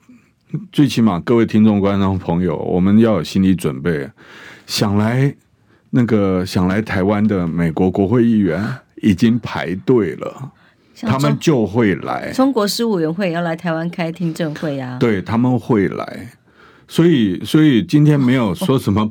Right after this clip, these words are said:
Speaker 1: 爆不爆料的问题，
Speaker 2: <laughs>
Speaker 1: 就是你不信你自己去美国华府嘛。
Speaker 2: 太对，来台湾了，是。
Speaker 1: 你现在去美国，那个所有的人都讲说，“哎，我，我想要到台湾。”所以它就是一个局在那里。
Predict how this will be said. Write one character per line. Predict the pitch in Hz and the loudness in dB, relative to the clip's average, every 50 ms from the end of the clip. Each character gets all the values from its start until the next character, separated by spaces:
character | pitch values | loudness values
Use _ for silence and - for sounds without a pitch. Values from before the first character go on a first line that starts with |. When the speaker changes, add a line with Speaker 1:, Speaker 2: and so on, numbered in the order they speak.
| - | -4
Speaker 1:
爆 | _ 160 135 113 | _ -2 0 0
不 | 104 107 104 | 0 -2 -4
爆 | 107 - 139 123 120 | -2 -2 0 0 2
料 | 113 117 117 110 104 95 | 2 2 2 2 2 2
的 | 101 | 2
问 | 117 117 101 92 | 2 2 2 2
题， | 98 101 98 | 2 0 2
Speaker 2:
<laughs> | 95 | 4
Speaker 1:
就 | 135 139 | 4 4
是 | 139 143 139 | 4 4 4
你 | 131 123 117 107 101 104 95 82 - - - - | 4 6 6 6 6 4 4 2 -2 -10 -2 0
不 | 151 143 | 2 2
信 | - - 156 135 113 | 2 2 2 4 4
你 | 98 90 | 2 2
自 | 82 - 135 | 0 2 0
己 | 120 92 | 0 0
去 | 82 - 139 117 | 2 0 2 2
美 | 98 95 90 87 | 2 2 0 0
国 | 82 78 110 | 0 0 2
华 | 113 | 0
府 | - 202 | 0 0
嘛。 | 190 | -2
Speaker 2:
太 | 185 - | -2 -2
对， | |
来 | - 220 | 0 0
台 | 196 185 185 | 0 0 0
湾 | 185 185 185 185 | 0 0 0 -2
了， | 185 175 170 175 | -2 -2 -4 -6
是。 | - - 190 180 175 175 - - _ | -6 -6 -6 -6 -6 -8 -12 -12 _
Speaker 1:
你 | - 107 107 | 0 2 4
现 | 120 165 | 4 4
在 | 165 143 | 4 4
去 | 127 - - - 151 127 | 2 -2 -2 0 2 2
美 | 104 90 82 76 67 | 2 0 -2 -4 -6
国， | - 87 87 90 95 | -2 0 0 2 2
那 | 101 110 123 139 135 | 2 4 4 4 4
个 | 123 110 101 90 87 - _ _ _ | 4 4 2 0 -4 -10 _ _ _
所 | - - - - - 117 120 | -18 -16 -16 -4 0 2 2
有 | 120 110 98 92 | 4 2 2 0
的 | 87 87 - 113 | -4 -4 -2 -2
人 | 104 98 92 98 98 | 0 2 2 0 0
都 | 104 113 113 | 2 0 0
讲 | 107 113 101 82 73 | 0 0 -4 -4 -4
说 | - - 107 107 117 | -4 -2 -2 0 0
，“哎， | 143 135 | 0 0
我， | 113 101 92 87 85 - | 0 0 -2 -2 -2 -2
我 | 92 98 | -2 -2
想 | - - 73 62 80 | -2 -2 -4 -4 -4
要 | 87 82 | -4 -2
到 | 87 82 76 | -2 -4 -4
台 | - - - | -4 -8 -10
湾。” | - 69 71 71 - - - - - - - - - - - - - - - - | -8 -8 -10 -12 -14 -18 -20 -20 -20 -20 -20 -20 -20 -20 -20 -20 -20 -20 -20 -2
所 | - 175 185 | 0 2 2
以 | 180 135 110 98 - - | 4 2 0 0 -2 -8
它 | - - - 135 131 | -10 -4 -4 -4 -2
就 | - 151 143 | 2 0 0
是 | - - 143 120 | 0 2 0 0
一 | 104 92 87 | 2 0 0
个 | - - 87 - | -2 -2 -4 -4
局 | - - - - 64 65 73 82 | -6 -10 -12 -12 -10 -8 -8 -6
在 | 85 - 90 80 | -4 -4 -4 -4
那 | 78 78 78 - | -4 -6 -8 -8
里。 | - - - | -12 -14 -16